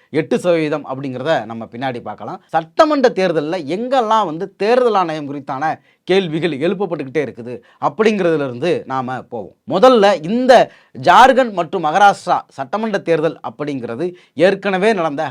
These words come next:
ஹரியானா தேர்தலுடைய நடந்திருக்க வேண்டியது. ஆனா, அப்படி நடத்தப்படாம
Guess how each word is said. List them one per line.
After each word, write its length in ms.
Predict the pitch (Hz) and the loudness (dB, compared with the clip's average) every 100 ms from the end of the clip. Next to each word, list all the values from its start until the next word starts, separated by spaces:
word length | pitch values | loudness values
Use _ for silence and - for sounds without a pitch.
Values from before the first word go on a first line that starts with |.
| 127 | -4
ஹரியானா 480 | 160 196 185 175 139 | -2 2 2 2 -2
தேர்தலுடைய 640 | 151 147 135 127 127 160 | -6 -6 -8 -8 -6 -8
நடந்திருக்க 580 | 113 120 165 180 160 127 | -8 -6 -6 -4 -6 -8
வேண்டியது. 400 | 117 104 98 80 _ _ | -10 -12 -18 -20 _ _
ஆனா, 340 | - 135 147 147 | -4 -2 0 -4
அப்படி 300 | 120 135 131 | -4 -8 -8
நடத்தப்படாம 840 | 127 180 196 143 139 117 110 127 | -6 -6 -6 -6 -6 -6 -8 -12